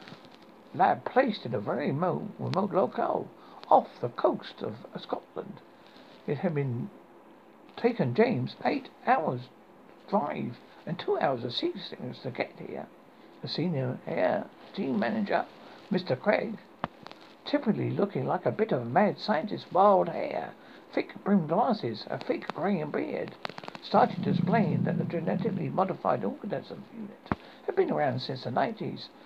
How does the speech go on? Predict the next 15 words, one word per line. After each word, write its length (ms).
and 100
the 60
public 400
only 240
knew 440
some 220
of 80
the 60
things 320
that 80
happened. 500
His 280
genetically 600
modified 500
crops 480